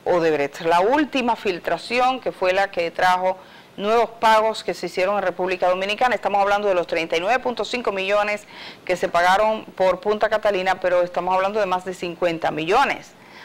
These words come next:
O sea que hay otros pagos que se han, de alguna manera, no se han identificado. Hay empresas que todavía no se sabe a quién pertenecen.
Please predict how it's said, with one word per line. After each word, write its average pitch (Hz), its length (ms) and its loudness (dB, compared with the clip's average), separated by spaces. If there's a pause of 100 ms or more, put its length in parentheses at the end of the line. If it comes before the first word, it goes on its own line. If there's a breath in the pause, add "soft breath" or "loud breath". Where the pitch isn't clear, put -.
(160 loud breath)
O - 40 -10
sea 180 180 2
que 190 80 2
hay 180 100 4
otros 196 360 2
pagos 180 640 2
que 165 120 -2
se 175 240 2
han, 175 460 0
de 175 60 2
alguna 175 240 2
manera, 190 320 2
no 175 160 -4
se 185 140 -4
han 180 80 -2
identificado. 170 840 0 (360 loud breath)
Hay 226 180 6
empresas 240 640 2
que 202 140 -2
todavía 185 320 2
no 196 140 -2
se 196 100 -8
sabe 185 240 0
a 180 80 0
quién 175 180 -4
pertenecen. 160 640 -2